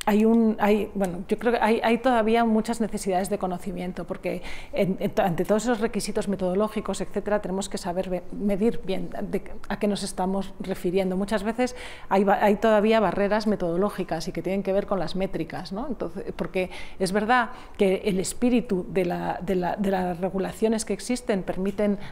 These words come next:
eh, pues esta puesta en valor de los servicios ecosistémicos, etcétera, pero muchas veces estas, est-, estas iniciativas no cuajan porque es muy difícil realmente tener un me-, una medición, un seguimiento o convencer al Estado de,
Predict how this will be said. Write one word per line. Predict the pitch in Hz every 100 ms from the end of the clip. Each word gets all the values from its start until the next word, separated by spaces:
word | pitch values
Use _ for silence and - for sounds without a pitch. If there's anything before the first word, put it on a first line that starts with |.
| - - -
eh, | 185 175 170 170 170 165 - -
pues | 175 196
esta | 160 165
puesta | 185 -
en | 170
valor | 160 175
de | 165
los | 165
servicios | 160 165 165
ecosistémicos, | 170 160 - 233 240 220 214 202
etcétera, | - 226 240 247 - -
pero | 208 214
muchas | 220 247
veces | 262 254 233
estas, | 220 233 -
est-, | - - -
estas | 220 220 226
iniciativas | 220 214 208 226 202
no | 202 208
cuajan | 226 240 - 214 -
porque | 185 208
es |
muy | 214 226
difícil | 214 240 233 233 220
realmente | 196 185 196 196
tener | 208 196 196 196
un | 202
me-, | 196 214
una | 202 196
medición, | 202 196 - 233 220
un | 202
seguimiento | 208 202 208 226 226 226
o | 190
convencer | 190 180 175 202
al | 196 196
Estado | - 190 202 202
de, | - 185